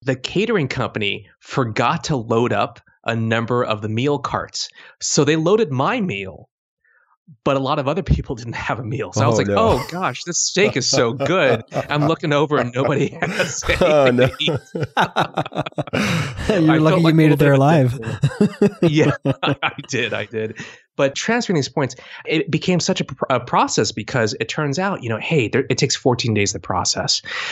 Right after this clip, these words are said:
Speaker 1: Then I gotta make sure there's availability for my flight because I've already booked my flight and I just want an upgrade. I've gotta call in every day. And, and, and, you know, these, these folks on the phone are saying like, "Oh, call us twice a day. Make sure that the, that the, you know, we can let you know twice a day if the seat's open."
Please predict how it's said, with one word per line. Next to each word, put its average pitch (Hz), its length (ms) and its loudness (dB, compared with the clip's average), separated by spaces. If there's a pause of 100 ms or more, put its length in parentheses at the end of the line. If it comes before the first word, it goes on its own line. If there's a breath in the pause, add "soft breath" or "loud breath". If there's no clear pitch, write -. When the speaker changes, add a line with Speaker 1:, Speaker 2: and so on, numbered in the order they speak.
(120)
Speaker 1:
Then 165 340 4
I 135 160 2
gotta 139 160 0
make 127 160 0
sure - 180 0
there's 110 460 2
availability 127 800 4
for 117 140 -4
my 101 120 0
flight 98 340 -4
because 117 140 -2
I've 131 120 2
already 190 180 6
booked 165 260 -2
my 135 120 0
flight 127 280 0
and 123 80 -2
I 117 60 0
just 120 160 -6
want 139 120 0
an 127 60 -2
upgrade. 120 480 -2 (260 loud breath)
I've 143 100 -2
gotta 165 160 2
call 180 360 0
in 175 80 2
every 135 220 2
day. 107 360 -2
And, 120 200 -4
and, 127 260 0
and, 131 220 0
you 123 80 2
know, 104 200 2
these, 127 380 0
these 127 260 0
folks 151 280 0
on 156 80 2
the 131 60 0
phone 127 180 2
are 120 80 2
saying 120 180 2
like, 107 160 -2
"Oh, 156 160 4
call 202 280 0
us - 120 -2
twice 160 300 -4
a 139 40 -4
day. 107 380 -2 (320 loud breath)
Make 196 160 4
sure 196 140 2
that 147 160 0
the, 117 300 4
that 113 120 -2
the, 123 180 0
you 131 160 2
know, 120 80 4
we 131 100 4
can 147 160 2
let 147 120 2
you 135 80 0
know 120 160 4
twice 120 300 -4
a 110 40 -10
day 110 140 0
if 104 80 -4
the 107 80 -10
seat's 110 300 -6
open." 101 320 -6